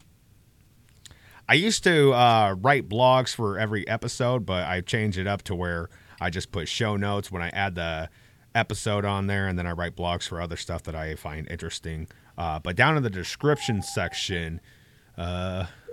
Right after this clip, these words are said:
I don't even have it pulled up. Let me pull it up. But you can find our link tree, and it looks like this when you go to it, and you can go there. Uh, if you feel generous and you like what we're doing over here and you wanna give us a little donation, you know, throw us, throw us a couple pennies or something.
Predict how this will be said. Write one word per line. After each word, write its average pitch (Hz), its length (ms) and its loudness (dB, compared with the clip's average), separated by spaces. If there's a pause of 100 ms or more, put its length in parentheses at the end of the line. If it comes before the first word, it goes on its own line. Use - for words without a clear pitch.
(360)
I 85 60 -6
don't 82 120 -8
even 78 140 -10
have 80 160 -10
it 73 80 -10
pulled 73 200 -14
up. 65 200 -12
Let 85 100 -10
me 76 60 -12
pull 76 260 -10
it 67 60 -14
up. - 180 -16 (480)
But 92 100 -2
you 101 80 -2
can 110 100 0
find 160 280 4
our 107 160 4
link 135 340 4
tree, 85 380 -2
and 80 100 -6
it 80 80 -6
looks 147 280 -4
like 131 240 -2
this 151 240 -4
when 101 120 -4
you 90 60 -4
go 135 240 -2
to 113 240 -4
it, 90 160 -4
and 92 140 -6
you 95 80 -4
can 95 160 -4
go 113 220 2
there. 113 340 2 (480)
Uh, 90 260 0 (140)
if 127 160 6
you 202 160 4
feel 247 640 4 (160)
generous 120 720 4 (220)
and 98 120 2
you 110 80 4
like 131 240 6
what 127 80 2
we're 107 120 0
doing 131 280 4
over 131 200 4
here 135 220 4
and 113 100 4
you 98 60 2
wanna 107 180 0
give 110 140 -2
us 101 120 -4
a 87 40 -8
little 85 280 -6 (140)
donation, 120 680 0
you 104 80 -6
know, 107 300 -2 (240)
throw 117 160 2
us, - 240 -4
throw 131 140 4
us 120 120 -2
a - 40 -10
couple 123 200 -2
pennies 127 360 0
or 123 80 -2
something. 131 360 -2